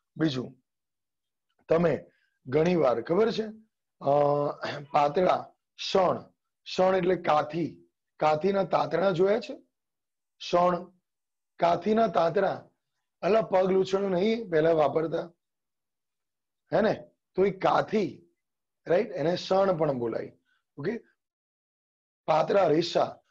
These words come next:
તો એક પ્રકારના દૃઢોત્તક તંતુ હોય છે, શણ, right? કાં તો આ પ્રમાણેના અન્નવાહક તંતુ જે છે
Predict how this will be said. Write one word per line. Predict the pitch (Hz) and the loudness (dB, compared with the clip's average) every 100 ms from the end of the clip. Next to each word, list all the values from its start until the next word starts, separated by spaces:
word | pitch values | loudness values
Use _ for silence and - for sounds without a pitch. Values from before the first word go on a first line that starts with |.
| _ | _
તો | 185 196 | -4 -2
એક | 196 202 | -2 -2
પ્રકારના | 170 139 147 151 190 285 - _ _ | -6 -2 -2 0 0 -2 -10 _ _
દૃઢોત્તક | 131 156 214 214 247 - | -2 0 0 -2 -4 -2
તંતુ | 165 196 226 | -2 0 0
હોય | 160 131 | 0 -2
છે, | 117 - 139 _ _ _ | -6 -12 -20 _ _ _
શણ, | - 170 160 151 - _ _ _ _ _ _ _ _ _ | -8 -4 -2 -4 -14 _ _ _ _ _ _ _ _ _
right? | 139 185 220 - _ - | -2 -2 -4 -14 _ -4
કાં | 165 151 | -2 -2
તો | 131 - _ _ - | -4 -6 _ _ -2
આ | 180 | 0
પ્રમાણેના | 180 160 147 147 147 185 240 _ _ - 160 | 2 0 0 -2 -2 -4 -6 _ _ -4 -2
અન્નવાહક | 185 180 156 147 147 | 2 2 4 2 -2
તંતુ | 160 160 170 220 | -2 -2 0 0
જે | 156 143 | 2 0
છે | 131 175 | 0 -4